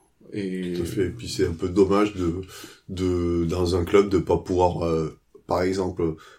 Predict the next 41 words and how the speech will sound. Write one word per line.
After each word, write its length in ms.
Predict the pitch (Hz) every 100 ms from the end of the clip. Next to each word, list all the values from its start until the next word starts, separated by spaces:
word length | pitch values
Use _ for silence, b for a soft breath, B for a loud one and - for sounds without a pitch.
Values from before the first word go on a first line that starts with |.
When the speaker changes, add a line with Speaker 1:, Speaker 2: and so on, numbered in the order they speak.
| B _
Speaker 2:
f-, 220 | - - - 123 -
créer 200 | - 101
une 120 | 101
équipe 260 | 90 98
supplémentaire 560 | - 95 92 87 85 110
juste 220 | 104 104
parce 160 | - 85
qu'on 180 | - 90
n'arrive 240 | 85 85
pas 140 | - 95
à 20 |
trouver 260 | - 90
un 80 | 90
capitaine. 400 | 90 87 - - -
Speaker 1:
Ouais. 60 | 120 98 90 _ _ _ _ _
Speaker 2:
Ça, 180 | - 131
Speaker 1:
Ouais. 40 | 98
Speaker 2:
c'est 160 | -
vraiment 300 | 85 92 95
dommageable 520 | 98 92 90 107 107 87
déjà 180 | 90 90
pour 180 | 92
les 60 | 82
joueurs, 320 | 82 95 123 92
euh, 480 | 78 73 65 64 62
parce 220 | - -
que 80 | -
du 160 | 85 90
coup, 220 | 113 101
ben, 160 | 90
ça, 340 | 80 85 82 78
ça 220 | - 90
fait 200 | - 87 82
beaucoup 260 | 95 - 98
plus 220 | 101 95
de 100 | 95
joueurs 200 | 92 98
dans 80 | 95
une 160 | 90 87
équipe 320 | 82 123 104
après, 260 | - -